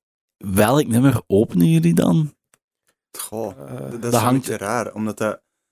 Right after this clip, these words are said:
Speaker 2: dat is een nummer en telkens, al, bijna altijd als we hebben gespeeld, want dat is zo'n nummer zonder chorus of zo. Dat is zo
Speaker 1: Ah,
Speaker 2: eigenlijk gewoon
Speaker 1: oké.
Speaker 2: zo een riff.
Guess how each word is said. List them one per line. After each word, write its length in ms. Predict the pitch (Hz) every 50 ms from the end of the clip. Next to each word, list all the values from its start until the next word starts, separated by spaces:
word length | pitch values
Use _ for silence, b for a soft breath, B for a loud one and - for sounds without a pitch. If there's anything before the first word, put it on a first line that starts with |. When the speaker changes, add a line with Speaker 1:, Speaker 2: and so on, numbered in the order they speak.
| _ _ _
Speaker 2:
dat 120 | - 117 120
is 80 | 110
een 120 | 117 113 110
nummer 420 | 113 127 143 156 165 165 - - _
en 260 | 120 117 117 117 -
telkens, 580 | - 123 131 151 151 - 165 160 - - - - _ _ _ _ _ _ _
al, 200 | - 117 110 107
bijna 200 | 107 120 120 120
altijd 320 | - 135 147 156 151 156
als 120 | 151 147 -
we 60 | 139
hebben 180 | 123 113 117
gespeeld, 520 | 110 107 - - - 113 117 135 147 156 - - - - _ _ _ _
want 140 | _ 120 117
dat 0 |
is 100 | 135 131
zo'n 140 | - 135 123
nummer 240 | 117 131 151 151 120
zonder 280 | 110 123 131 117 104 -
chorus 340 | - 110 113 113 107 92 98
of 120 | 92 -
zo. 160 | - - 90 87
Dat 120 | 92 90
is 60 | -
zo 60 | -
Speaker 1:
Ah, 60 | - 113
Speaker 2:
eigenlijk 320 | 123 123 123 120 110 95 110 135
gewoon 80 | 139 -
Speaker 1:
oké. 120 | - -
Speaker 2:
zo 60 | - -
een 60 | - - 104
riff. 320 | 120 139 - - - -